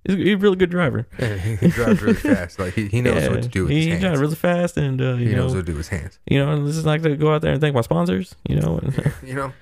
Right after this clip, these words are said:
Speaker 1: uh, so right now, the current standings after this, going into the, um, what is it, the Span-, the Spanish Grand Prix, which is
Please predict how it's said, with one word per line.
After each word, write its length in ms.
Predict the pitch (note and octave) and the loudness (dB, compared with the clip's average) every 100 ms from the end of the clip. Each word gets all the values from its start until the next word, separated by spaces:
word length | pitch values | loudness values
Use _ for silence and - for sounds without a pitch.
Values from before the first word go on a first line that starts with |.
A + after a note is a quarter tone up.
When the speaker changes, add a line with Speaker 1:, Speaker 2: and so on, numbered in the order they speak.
| - | -2
Speaker 1:
uh, 400 | D3 C#3 C#3+ C#3 | 2 4 2 0
so 120 | D#3 | 2
right 160 | F#3+ A3+ | 2 2
now, 80 | G#3+ | 0
the 60 | |
current 240 | F#3+ G3+ F3+ | 2 2 2
standings 380 | F3+ F3 F3+ D3 | 0 2 4 2
after 220 | D3+ D#3 | 2 2
this, 300 | C3+ C#3+ C3+ | 2 2 0
going 340 | - C3 C3+ | 2 4 4
into 360 | C3 C3 - B2+ | 2 0 2 0
the, 480 | A2+ G#2+ A2+ G2+ - - - - - | 2 2 2 0 -4 -12 -20 -16 -4
um, 680 | A#2+ A2+ A2 G2+ F#2+ D#2 - - _ - | 0 2 2 2 0 0 -4 -10 _ -4
what 140 | - A#2 | 0 0
is 80 | A2+ | 0
it, 40 | |
the 80 | A2+ | -2
Span-, 360 | - B2+ D3 - | 0 0 0 -2
the 80 | |
Spanish 320 | B2 E3+ F3+ - | -2 2 0 2
Grand 280 | A#2 G#2 | 0 0
Prix, 180 | - G#2 | 0 0
which 180 | G2 G2+ | 0 -2
is 160 | G2 | -4